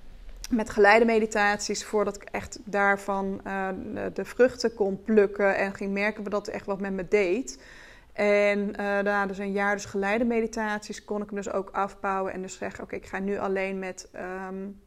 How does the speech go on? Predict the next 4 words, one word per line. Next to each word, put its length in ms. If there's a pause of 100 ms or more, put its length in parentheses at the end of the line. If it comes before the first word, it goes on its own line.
hè, 180
muziek, 720 (520)
eh, 680 (100)
hè, 200